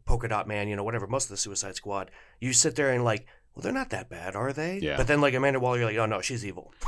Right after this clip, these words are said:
Speaker 1: <laughs>
Speaker 2: And I think that's, like, the, the whole, I think that's one of the things that makes Suicide So-, Suicide Squad so great is
Speaker 1: Yeah.
Speaker 2: that the,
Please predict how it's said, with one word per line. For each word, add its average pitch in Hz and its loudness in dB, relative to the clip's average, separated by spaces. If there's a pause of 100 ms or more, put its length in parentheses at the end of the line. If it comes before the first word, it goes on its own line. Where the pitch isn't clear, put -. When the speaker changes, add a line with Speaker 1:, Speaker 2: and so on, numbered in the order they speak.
(140)
Speaker 1:
<laughs> - 2
Speaker 2:
And 120 10
I 135 12
think 143 10
that's, 120 10
like, 107 8
the, 90 6
the 95 0
whole, 90 4 (1300)
I 120 8
think 123 6
that's 110 8
one 117 6
of 107 6
the 98 4
things 101 4
that 85 2
makes 90 0
Suicide 98 4
So-, 87 2
Suicide 123 8
Squad 92 4
so 87 4
great 90 6
is 80 0
Speaker 1:
Yeah. 90 6
Speaker 2:
that 87 4
the, 87 4